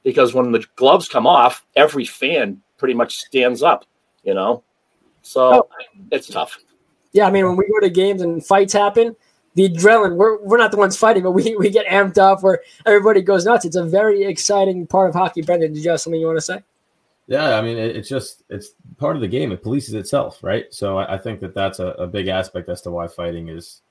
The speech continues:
Speaker 3: as important as it is for all the fans and the players. But, uh, have you stayed in touch with the game since then? I know you mentioned that, you know, you, you're not really a big fan of today's N H L, but have you stayed in touch with it in some part?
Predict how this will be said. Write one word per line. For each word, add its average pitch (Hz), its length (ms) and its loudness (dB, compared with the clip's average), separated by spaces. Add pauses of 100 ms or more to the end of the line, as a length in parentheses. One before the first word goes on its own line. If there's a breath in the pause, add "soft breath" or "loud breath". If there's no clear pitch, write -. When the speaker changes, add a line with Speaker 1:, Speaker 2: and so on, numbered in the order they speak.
(280)
Speaker 3:
as 90 180 -10
important 87 420 -12
as 87 140 -12
it 85 80 -12
is 90 180 -10
for 87 360 -12 (180)
all 92 160 -8
the 87 80 -14
fans 92 380 -12
and 85 80 -12
the 87 40 -14
players. 98 540 -10
But, 90 220 -10 (540)
uh, 107 100 -6
have 101 140 -6
you 135 100 0
stayed 131 260 -2
in 113 60 -4
touch 117 260 -4
with 123 100 -10
the 123 60 -4
game 127 220 -4
since 131 260 -10
then? 143 180 -6
I 87 180 -8
know 90 120 -8
you 90 160 -6
mentioned 90 420 -10
that, 85 200 -10 (440)
you 87 80 -12
know, 87 80 -6
you, 87 160 -8
you're 90 120 -10
not 92 140 -8
really 90 200 -6
a - 20 -8
big 87 180 -12
fan 90 180 -12
of 85 80 -14
today's 87 260 -12
N 85 80 -14
H 82 160 -16
L, 98 160 -4
but - 240 -18 (260)
have 87 120 -10
you 90 80 -6
stayed 90 260 -8
in 85 80 -12
touch 92 200 -8
with 92 120 -8
it 87 40 -12
in 80 60 -16
some 92 200 -12
part? - 340 -8